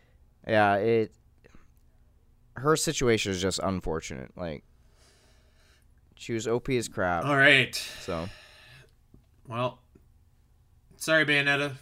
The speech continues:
Speaker 2: but you're a D to me. Also a D, I think, to both of us. Captain Olimar and the Pikmin.
Speaker 1: Love the
Speaker 2: Uh,
Speaker 1: character.
Speaker 2: you know,
Speaker 1: Not so, not so much
Speaker 2: yeah.
Speaker 1: a fan of playing as him in Smash.
Speaker 2: I really like Pikmin.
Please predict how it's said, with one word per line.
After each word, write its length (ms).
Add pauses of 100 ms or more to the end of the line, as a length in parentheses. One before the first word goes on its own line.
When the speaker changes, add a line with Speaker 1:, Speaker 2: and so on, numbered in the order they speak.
Speaker 2:
but 160
you're 120
a 60
D 160
to 60
me. 340 (440)
Also 340
a 80
D, 460
I 100
think, 140
to 40
both 220
of 80
us. 400 (360)
Captain 320
Olimar 680 (140)
and 180
the 60
Pikmin. 600 (1600)
Speaker 1:
Love 220
the 100
Speaker 2:
Uh, 80
Speaker 1:
character. 540
Speaker 2:
you 60
know, 320 (160)
Speaker 1:
Not 260
so, 320
not 340
so 120
much 160
Speaker 2:
yeah. 20
Speaker 1:
a 20
fan 200
of 100
playing 320
as 120
him 320 (100)
in 320
Smash. 480 (1300)
Speaker 2:
I 80
really 300
like 260
Pikmin. 520